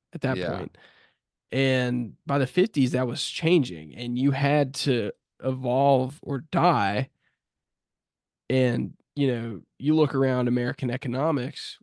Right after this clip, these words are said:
Speaker 1: with small businesses, most die.
Speaker 2: Yeah.
Speaker 1: Like, the, the big market's gonna win almost every time.
Speaker 2: Yeah,
Speaker 1: Or
Speaker 2: they
Speaker 1: the, the
Speaker 2: absorb
Speaker 1: bigger
Speaker 2: it.
Speaker 1: company's gonna win.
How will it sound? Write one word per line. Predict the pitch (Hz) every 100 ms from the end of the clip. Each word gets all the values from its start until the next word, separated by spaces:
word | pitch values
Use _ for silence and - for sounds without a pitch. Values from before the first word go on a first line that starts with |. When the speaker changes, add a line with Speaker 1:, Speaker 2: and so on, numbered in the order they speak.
| _
Speaker 1:
with | 131 135
small | - 131
businesses, | 117 139 165 135 - 123 135 143 -
most | 131 127 135 151 - - 160
die. | 120 151 92 101 - _ _ _ _ _ _ _ -
Speaker 2:
Yeah. | 87 131
Speaker 1:
Like, | 123 131
the, | 131 135 _ -
the |
big | 139 151 165
market's | 135 135 151 127 -
gonna | 135 113
win | 127 147
almost | 120 120 120 -
every | 120 95
time. | - 170 147 95 80 _ _ _
Speaker 2:
Yeah, | 73 - 65
Speaker 1:
Or |
Speaker 2:
they | 76
Speaker 1:
the, |
the | 85
Speaker 2:
absorb | - 131 -
Speaker 1:
bigger | 143 131
Speaker 2:
it. | -
Speaker 1:
company's | 156 180 131 123
gonna | 143 123
win. | 120 151 135 131